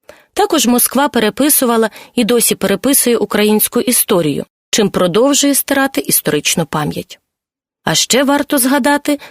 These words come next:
також про культуру та шоу-бізнес. Звісно, про шоу-бізнес Маланюк не писав, але мовиться про те,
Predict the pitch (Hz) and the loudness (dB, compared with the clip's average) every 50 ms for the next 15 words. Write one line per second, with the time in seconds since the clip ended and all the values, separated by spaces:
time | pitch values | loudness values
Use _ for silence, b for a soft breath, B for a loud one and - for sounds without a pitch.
0 | B B _ - - - - 160 - - - - - 165 - - 156 143 - - | B B _ -4 -4 -2 -2 -2 -4 -4 -2 -2 -2 -2 0 -2 -4 -2 -2 -2
1 | 175 196 233 247 226 - - 156 156 - - 151 147 139 - 147 143 - - 87 | 0 0 2 0 0 -2 -2 -2 -2 -2 0 -2 -2 -2 -2 -2 -2 -2 -4 -4
2 | 90 - - - - _ _ _ _ _ _ _ _ _ _ _ _ - 190 180 | -4 -4 -6 -6 -8 _ _ _ _ _ _ _ _ _ _ _ _ -4 0 2
3 | 226 294 370 - - 285 277 262 B B B B B - 269 349 403 - - 277 | 2 2 2 2 2 0 0 -2 B B B B B -2 0 0 2 2 2 2
4 | 254 247 220 285 339 285 294 277 254 - 240 220 220 220 226 262 277 - - 220 | 2 2 2 0 0 0 0 0 0 0 0 0 2 2 2 2 0 0 -2 -2
5 | 240 - 262 - - - 156 - - - _ _ _ _ _ _ _ _ _ - | -2 0 0 0 0 -2 -4 -6 -10 -16 _ _ _ _ _ _ _ _ _ 0
6 | 208 226 240 247 269 240 240 - - - 214 - 196 196 202 - - 269 302 | 2 2 2 2 2 2 0 0 -2 -2 -2 -2 -2 -2 -2 0 0 -2 -2